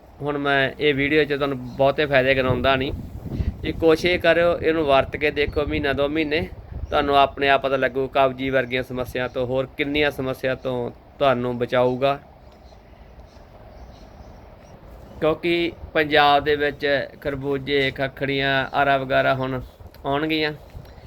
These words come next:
ਤੇ ਕੋਸ਼ਿਸ਼ ਕਰਿਆ ਕਰੋ ਮੌਸਮੀ ਫਲ ਆ ਜਿਹੜੇ ਵੱਧ ਤੋਂ ਵੱਧ ਖਾਣ ਦੀ ਕੋਸ਼ਿਸ਼ ਕਰਿਓ, ਕਿਉਂਕਿ ਇੱਕ ਤਾਂ ਸਸਤੇ ਪੈਣਗੇ, ਇੱਕ ਫਰੈਸ਼ ਹੋਣਗੇ ਉਸ ਟਾਈਮ ਦੇ। ਤੇ ਹੁਣ ਇਹਨੂੰ ਮੈਂ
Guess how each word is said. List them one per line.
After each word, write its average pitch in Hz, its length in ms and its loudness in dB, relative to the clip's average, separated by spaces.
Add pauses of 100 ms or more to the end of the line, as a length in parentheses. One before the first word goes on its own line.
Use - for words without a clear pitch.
(180)
ਤੇ 147 100 -2
ਕੋਸ਼ਿਸ਼ 156 460 -2
ਕਰਿਆ 147 280 0
ਕਰੋ 143 320 -2
ਮੌਸਮੀ 135 540 -2
ਫਲ 127 260 0
ਆ 127 60 2
ਜਿਹੜੇ 131 360 -2
ਵੱਧ 135 300 -4
ਤੋਂ 143 100 -2
ਵੱਧ 131 280 0 (440)
ਖਾਣ 127 200 -4
ਦੀ 127 120 -4
ਕੋਸ਼ਿਸ਼ 127 400 -6
ਕਰਿਓ, 135 340 -4 (800)
ਕਿਉਂਕਿ 156 280 -4
ਇੱਕ 180 100 -4
ਤਾਂ 185 80 0
ਸਸਤੇ 165 440 0
ਪੈਣਗੇ, 170 420 -2 (540)
ਇੱਕ - 200 -6
ਫਰੈਸ਼ 143 360 0
ਹੋਣਗੇ 160 280 -2
ਉਸ 151 160 -4
ਟਾਈਮ 139 260 0
ਦੇ। 139 140 -6 (840)
ਤੇ 147 80 -2
ਹੁਣ 143 200 0
ਇਹਨੂੰ 156 180 0
ਮੈਂ 143 340 0